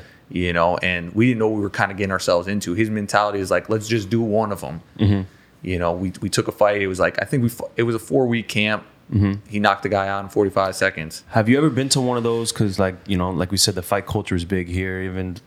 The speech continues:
Speaker 2: down south, like Pinecrest, like where Kimbo's from, you know, they'd have backyards. Have you ever been to one of those?
Speaker 1: <laughs> I've never been to one of those,
Speaker 2: Yeah.
Speaker 1: man. I always say if, if you, if you kinda check me out on Instagram, I'm kinda, I say I'm like a mechanic in the sense
Speaker 2: Mm-hmm.
Speaker 1: of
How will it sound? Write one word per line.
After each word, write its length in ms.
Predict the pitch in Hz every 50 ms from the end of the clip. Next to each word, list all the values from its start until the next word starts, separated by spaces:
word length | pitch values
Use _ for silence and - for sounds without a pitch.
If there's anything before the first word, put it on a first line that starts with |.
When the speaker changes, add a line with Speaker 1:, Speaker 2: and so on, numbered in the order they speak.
| - - _
Speaker 2:
down 240 | - 98 98 104 107
south, 220 | - - 113 107 95
like 160 | 95 87 -
Pinecrest, 580 | - 110 107 107 98 - - 104 101 92 - -
like 180 | 82 90 - -
where 80 | 87
Kimbo's 420 | 85 - 113 110 110 98 92 90 -
from, 380 | - - 92 90 87 90 92 92 - - - - _ -
you 80 | 90
know, 100 | 90 90
they'd 140 | 90 98 95
have 220 | 101 104 90 90
backyards. 720 | - 98 101 95 - - 98 92 98 104 104 104 101 95 -
Have 240 | - - 117 117 117
you 60 | 139
ever 140 | 165 180 151
been 180 | 117 123 131 131
to 100 | - 156
one 140 | 156 156
of 60 | 160 156
those? 140 | 165 165
Speaker 1:
<laughs> 60 | 160 101
I've 120 | 117 113
never 200 | 120 117 110 107
been 160 | 101 113 110
to 60 | 107
one 180 | 104 104 104 104
of 80 | 101 98
those, 160 | 104 104 107
Speaker 2:
Yeah. 140 | 101 98 98
Speaker 1:
man. 260 | 104 104 107 110 107 -
I 120 | - 127 143
always 340 | 160 170 165 147 110 101 -
say 240 | 127 123 127 127
if, 140 | 117 110 - - -
if 120 | 120 110 110
you, 280 | 123 127 127 120 120 - - - - - - - - -
if 80 | 110 123
you 60 | 131
kinda 220 | 127 147 120 123
check 220 | 120 - 127 117 117
me 80 | 117
out 140 | 113 113 110
on 140 | 104 98 98
Instagram, 500 | 104 110 110 - - 107 113 113 110 95
I'm 120 | 104 104
kinda, 480 | - - 107 110 107 104 95 90 - - - - _ _ _ _ _ _ -
I 100 | - 101
say 200 | 104 - - 117
I'm 120 | 120 117 110
like 160 | 101 98 92
a 40 | 98
mechanic 480 | 92 87 - - 98 98 82 - - - - - -
in 80 | 98 92
the 60 | 85
sense 260 | - - 98 98 92
Speaker 2:
Mm-hmm. 100 | 95 92
Speaker 1:
of 300 | 90 87 85 82 - -